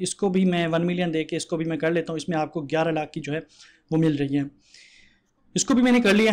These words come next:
ठीक है। अब इसके भी मेरे नौ लेवल हो चुके हैं, इसके दस हो चुके हैं, इसके बारह लेवल हो चुके हैं, इसके चार लेवल, सॉरी, इसके जो है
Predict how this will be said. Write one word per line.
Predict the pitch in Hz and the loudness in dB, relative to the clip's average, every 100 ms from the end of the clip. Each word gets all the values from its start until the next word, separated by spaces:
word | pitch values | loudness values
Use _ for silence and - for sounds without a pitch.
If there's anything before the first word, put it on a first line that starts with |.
| 214 | 0
ठीक | - 220 | -4 0
है। | 208 | 0
अब | |
इसके | 220 - 262 | 0 0 2
भी | 233 | 4
मेरे | 233 220 | 4 4
नौ | 180 196 | 4 4
लेवल | 214 202 | 4 4
हो | 190 | 2
चुके | 190 196 | 2 0
हैं, | 190 | -2
इसके | 202 190 | 0 2
दस | 180 185 208 | 2 2 0
हो | |
चुके | 185 180 | -2 -2
हैं, | 180 | -2
इसके | - 160 | -2 -2
बारह | 156 160 | 2 2
लेवल | 185 185 180 | 4 2 2
हो | |
चुके | 175 180 | 0 -4
हैं, | 170 | -6
इसके | - 185 | -4 -4
चार | 180 170 185 | 0 2 4
लेवल, | 185 180 185 151 | 4 2 0 -2
सॉरी, | 180 170 | -2 0
इसके | 175 - 196 | -2 -2 0
जो | 175 | 0
है | 165 175 | 0 0